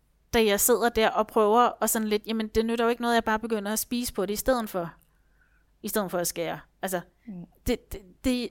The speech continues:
Speaker 1: løser jo ikke noget. Og den blev jeg ikke mødt i, men altså, samtidig har det sådan, men det løste jo heller ikke noget. Altså, det er jo bare, om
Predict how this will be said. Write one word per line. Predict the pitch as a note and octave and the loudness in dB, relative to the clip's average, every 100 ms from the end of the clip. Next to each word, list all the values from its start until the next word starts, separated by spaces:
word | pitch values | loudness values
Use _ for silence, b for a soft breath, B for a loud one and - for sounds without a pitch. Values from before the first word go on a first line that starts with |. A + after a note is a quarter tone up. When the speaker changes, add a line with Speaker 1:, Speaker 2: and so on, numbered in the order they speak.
| - | -4
Speaker 1:
løser | B3 A3 C4 | 0 2 2
jo | C#4+ | 2
ikke | D4+ | 0
noget. | F#3 D#3+ - _ _ _ _ _ _ _ _ - | -4 -8 -12 _ _ _ _ _ _ _ _ -2
Og | G#3+ G#3 _ - _ - - | 0 -2 _ -20 _ -20 -2
den | B3 A#3 | 0 2
blev | B3 | 2
jeg | A#3+ | 2
ikke | C4+ | 0
mødt | B3+ C#4+ | -4 -4
i, | B3 - - | -8 -14 -18
men | A3 G#3 F3+ - | -8 -8 -8 -8
altså, | G#3 G#3+ | -6 -4
samtidig | A#3 B3 B3+ | -4 0 0
har | A3 | 0
det | |
sådan, | A3+ G#3 | -6 -8
men | G3+ | -8
det | F#3 | -4
løste | G#3 D#4+ C#4 | -2 -2 -4
jo | |
heller | A3+ - | -4 -4
ikke | F#3 | -8
noget. | F3 F#3 _ _ _ | -12 -14 _ _ _
Altså, | G3 G#3 | -2 -2
det | G3+ | 2
er | G3+ | 2
jo | F#3+ | 2
bare, | G#3 B3 A#3 | 4 4 2
om | G#3 | -2